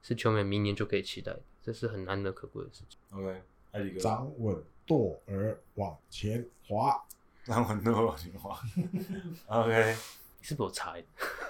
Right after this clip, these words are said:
Speaker 1: 点？
Speaker 3: 啊？
Speaker 1: <laughs> 你是不是有偷查说？
Speaker 3: 没有，没有，没有。
Speaker 2: 所以艾迪哥，你要，要，要解释一下这个，这一段话的意思。
Speaker 3: 要解释一下这个参与啊。
Speaker 2: 对啊。
Speaker 3: 就是球迷们放心，球团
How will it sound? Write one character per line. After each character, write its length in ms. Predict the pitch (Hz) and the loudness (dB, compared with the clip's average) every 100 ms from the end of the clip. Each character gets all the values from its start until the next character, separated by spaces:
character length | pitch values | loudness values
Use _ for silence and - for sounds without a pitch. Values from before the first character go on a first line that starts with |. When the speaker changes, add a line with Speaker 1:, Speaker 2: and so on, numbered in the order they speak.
| - - - | -10 -12 -2
Speaker 1:
点？ 120 | 180 | 6
Speaker 3:
啊？ 60 | 202 | 12
Speaker 1:
<laughs> 40 | |
你 40 | |
是 200 | 165 - | 12 12
不 80 | 196 | 12
是 60 | 139 | 12
有 0 | |
偷 260 | - 165 | 8 6
查 260 | - - 120 | 8 8 8
说？ 240 | - 151 151 - - - - - | 10 4 2 -8 -16 -18 -18 -6
Speaker 3:
没 120 | 143 | 0
有， 240 | 170 160 147 | 2 2 0
没 100 | 156 | 0
有， 60 | 139 | 0
没 100 | 123 | 0
有。 100 | 123 117 - 120 117 - - - _ - | -2 -6 -8 -10 -12 -14 -20 -20 _ 0
Speaker 2:
所 140 | 131 | 8
以 40 | |
艾 80 | 147 | 10
迪 60 | 131 | 10
哥， 100 | 127 | 10
你 80 | 120 | 10
要， 240 | 110 120 | 10 8
要， 180 | 123 123 | 6 10
要 120 | 123 | 12
解 180 | 123 101 | 10 8
释 160 | 95 117 | 6 4
一 40 | |
下 200 | 101 113 | 8 8
这 100 | 104 | 8
个， 180 | 107 98 - _ | 4 2 -2 _
这 100 | - | 0
一 40 | 117 | 6
段 180 | 165 | 8
话 200 | 156 139 | 10 8
的 60 | 151 | 8
意 60 | 143 | 10
思。 60 | |
Speaker 3:
要 100 | 139 | 8
解 140 | 135 151 | 8 6
释 80 | |
一 20 | 139 | 6
下 0 | |
这 0 | |
个 180 | 92 - | 2 -2
参 460 | - - 120 123 | -6 0 0 0
与 220 | 135 120 | 0 2
啊。 100 | 117 95 | 2 8
Speaker 2:
对 120 | 110 | 10
啊。 300 | 104 101 98 - _ _ | 12 10 6 -6 _ _
Speaker 3:
就 120 | - 123 | -8 -4
是 440 | 131 123 113 107 104 _ _ | -2 0 -2 -4 -10 _ _
球 220 | - 127 | 0 2
迷 140 | 131 143 | 4 6
们 200 | 131 117 | 6 4
放 240 | - 165 | 8 8
心， 320 | 143 143 139 147 _ _ _ _ _ _ _ _ _ _ _ _ _ _ _ | 8 6 4 -2 _ _ _ _ _ _ _ _ _ _ _ _ _ _ _
球 220 | - 120 | 2 4
团 380 | 131 131 104 104 | 6 6 4 0